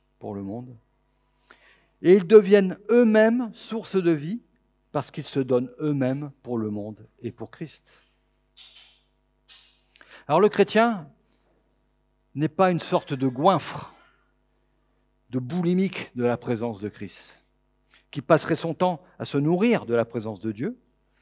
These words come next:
ou de la parole du Christ, mais le chrétien est celui qui se nourrit, oui, certes, mais qui à un moment se donne lui-même aux autres.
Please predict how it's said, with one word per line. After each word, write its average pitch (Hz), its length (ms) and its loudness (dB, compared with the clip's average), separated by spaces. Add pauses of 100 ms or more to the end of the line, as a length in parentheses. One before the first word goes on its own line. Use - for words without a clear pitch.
(280)
ou 127 100 -6
de 113 100 -2
la 110 160 0
parole 110 460 -4
du 101 80 -16
Christ, - 560 -12 (640)
mais 139 100 4
le 151 100 4
chrétien 175 420 0
est 160 60 0
celui 151 420 -4
qui - 160 -18
se - 140 -10
nourrit, 180 440 -4 (160)
oui, 127 380 -4 (920)
certes, - 640 -6 (360)
mais 131 140 0
qui 139 220 -6
à 131 60 2
un 127 40 2
moment 135 460 0
se - 160 -10
donne 117 200 -2
lui-même 110 380 -4
aux 95 140 -12
autres. - 340 -18